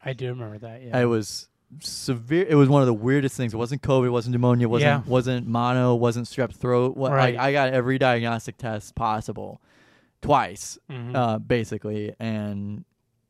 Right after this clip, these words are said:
Speaker 2: I surprisingly didn't run my money dry, but, um, uh, ended up giving me a steroid shot, and I felt better, but that was, uh, it was, it was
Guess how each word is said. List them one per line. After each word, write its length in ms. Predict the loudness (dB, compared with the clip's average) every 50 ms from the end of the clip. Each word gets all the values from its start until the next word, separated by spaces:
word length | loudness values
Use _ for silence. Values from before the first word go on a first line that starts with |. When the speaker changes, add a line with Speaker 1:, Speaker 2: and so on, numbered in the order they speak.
| _ -16 -16 -16 _ _ -14
Speaker 2:
I 60 | -10
surprisingly 500 | -8 -4 -2 0 0 2 2 0 0 0
didn't 160 | 0 0 0
run 180 | 0 0 0 0
my 80 | 0 -2
money 220 | -2 -2 -2 -2
dry, 240 | -2 -4 -4 -4 0
but, 240 | 2 2 2 2 0 -4 _ -20 -20 -20 _ -20 _ _
um, 520 | -2 0 0 2 0 0 -2 -4 -8 -12 -16 _ _ _ _ _ _ _ _ _ -20 -20 _ _ _ _ _ _ _ _ -2
uh, 500 | 0 2 2 2 2 0 -2 -6 -8 -10 -14 -18 _ _ _ -16 -10 -4
ended 220 | -2 0 2 2 2
up 100 | 2 2
giving 240 | 2 2 2 2 2
me 80 | 0 -2
a 40 | -2
steroid 360 | -2 -4 -2 -2 0 -2 -2
shot, 120 | -2 -4 -4
and 80 | -6
I 40 | -6 -6
felt 180 | -6 -6 -4 -4
better, 360 | -4 -4 -4 -4 -8 -10 -14 _ -6
but 260 | -4 -4 -4 -4 -6 -10 _ _ _ _ _ _ _ _ _ _ _ _ _ -16 -10
that 220 | -4 -2 0 0 0
was, 260 | 0 -2 -2 -4 -8 -8
uh, 480 | -6 -6 -4 -4 -6 -6 -8 -10 -12 -12 -16 _ _ _ _ _ _ _ _ _ _ _
it 60 | 2
was, 240 | 2 2 0 -4 -6 -2
it 100 | 0 2
was 240 | 2 2 0 -2